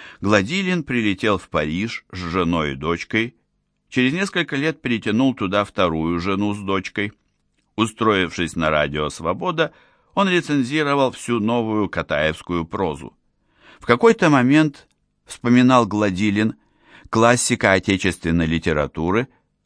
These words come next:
защищала только «Свобода» в лице вашего покорного слуги. Катаева в парижской студии обсуждал он и вместе с Виктором Некрасовым,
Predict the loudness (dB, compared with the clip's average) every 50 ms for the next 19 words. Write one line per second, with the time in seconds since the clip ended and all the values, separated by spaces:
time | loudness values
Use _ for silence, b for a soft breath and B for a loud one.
0 | _ _ _ 0 2 2 2 2 0 0 0 2 4 4 6 6 6 4 2 2
1 | 2 0 2 2 0 -2 -2 -2 -2 -2 -2 -2 -2 -2 -4 -4 -2 -2 -2 -2
2 | -2 -4 _ _ _ _ _ -4 -2 0 0 0 2 2 2 4 4 4 2 2
3 | 2 2 2 2 2 2 2 0 2 2 2 2 4 4 4 4 2 0 -2 -2
4 | -2 -2 -2 -4 -6 -10 -12 -14 -18 _ _ _ _ _ _ _ _ _ _ _
5 | _ _ _ _ _ _ 0 0 0 2 2 2 4 4 4 4 2 2 4 4
6 | 4 4 2 -2 -8 -2 2 2 4 4 2 2 0 -4 -6 -8 -8 -8 -8 -8
7 | -6 -6 -4 -2 0 0 2 0 0 B B B B B B B B B B B
8 | 0 0 2 2 2 0 0 2 4 4 4 6 6 4 4 4 4 4 4 2
9 | 2 0 0 -2 -4 -6 -4 -2 -2 -2 -2 -2 -4 -2 0 2 2 4 2 2
10 | 0 0 0 2 2 0 -2 -8 -8 -8 -8 -10 -14 -16